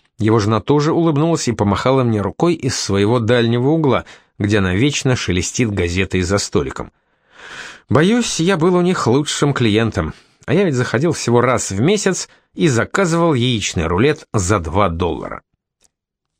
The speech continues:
Примечание. Яичный рулет —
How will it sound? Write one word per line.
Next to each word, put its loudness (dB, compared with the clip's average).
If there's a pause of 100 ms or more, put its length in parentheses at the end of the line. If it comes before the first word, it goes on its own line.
(140)
Примечание. 0 (640)
Яичный 2
рулет — 2